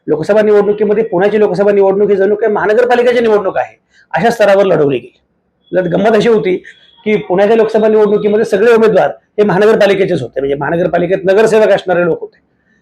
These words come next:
र-, रवींद्र दंगेकर हे नगरसेवक, मुरलीधर मोहोळ हे नगरसेवक, त्याच्यानंतर, अ, अ, वसंत तात्या ते नगरसेवक, असं सगळं असल्यामुळे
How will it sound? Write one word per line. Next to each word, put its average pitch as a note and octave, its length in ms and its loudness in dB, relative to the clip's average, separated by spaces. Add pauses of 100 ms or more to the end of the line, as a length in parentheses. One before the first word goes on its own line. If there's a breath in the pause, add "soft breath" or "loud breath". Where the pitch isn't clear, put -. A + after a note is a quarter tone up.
(140)
र-, D3+ 280 0
रवींद्र F3+ 220 2
दंगेकर F#3 420 2
हे F3 100 2
नगरसेवक, F3 640 0 (640)
मुरलीधर F3 300 0
मोहोळ F#3 360 2 (400 soft breath)
हे F#3 60 0
नगरसेवक, F3+ 640 0 (600)
त्याच्यानंतर, E3 680 0 (120)
अ, D#3 200 0 (680)
अ, C3 60 0 (800)
वसंत F3 280 0
तात्या F#3 300 2 (400 soft breath)
ते G3+ 80 2
नगरसेवक, G3 500 2 (800 soft breath)
असं E3+ 140 0
सगळं B3+ 320 2
असल्यामुळे G3 540 0